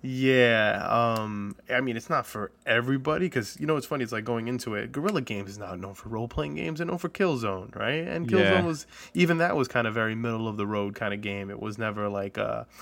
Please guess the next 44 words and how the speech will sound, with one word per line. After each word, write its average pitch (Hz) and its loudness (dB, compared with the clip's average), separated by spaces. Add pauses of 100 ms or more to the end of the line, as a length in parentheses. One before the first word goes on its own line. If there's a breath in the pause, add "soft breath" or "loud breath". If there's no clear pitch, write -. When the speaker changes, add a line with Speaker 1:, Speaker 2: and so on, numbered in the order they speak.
(100)
Speaker 1:
it 127 0
never, 131 2 (320 loud breath)
it 131 0
never, 127 4
uh, - 0
became 117 0
the, 110 0
or 104 -6
the - -4
Call 113 0
of 107 -6
Duty 110 -2
killer 104 -6
it 107 -10
was 104 -12
supposed - -14
to - -14
be, 104 -10
right? 101 -4
So, 110 4
Speaker 2:
Mm-hmm. 120 -2
Speaker 1:
not, 160 2 (100)
I'm 131 -2
not 131 2
knocking 120 0
the, 123 0
that 123 -4
team 123 -6
at - -6
Guerrilla 117 -4 (120)
by 110 0
any 110 -2
means, 117 -6 (440 soft breath)
but, 107 2 (160)
you 123 -2
know, 120 0
I 104 2
was, 113 -4 (200)
I 113 2
was 117 0
skeptical, 180 -2 (580 soft breath)
but 101 -8
this 104 -8
game 113 -4